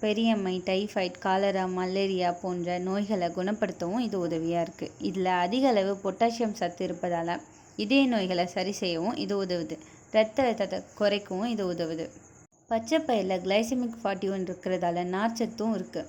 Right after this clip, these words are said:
நீரிழிவு நோய்களை குணப்படுத்தவும் ரத்தத்துல இன்சுலின் அளவை அதிகரிக்காம பார்த்துக்கொள்ளவும் இது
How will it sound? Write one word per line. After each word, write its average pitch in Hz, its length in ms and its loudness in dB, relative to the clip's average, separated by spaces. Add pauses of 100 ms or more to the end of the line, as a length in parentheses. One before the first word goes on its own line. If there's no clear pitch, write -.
(640)
நீரிழிவு 254 560 4
நோய்களை 190 400 0
குணப்படுத்தவும் 180 720 0
ரத்தத்துல 202 520 0
இன்சுலின் 220 440 0
அளவை 175 320 2
அதிகரிக்காம 202 520 0 (120)
பார்த்துக்கொள்ளவும் 180 640 -2
இது 190 100 -2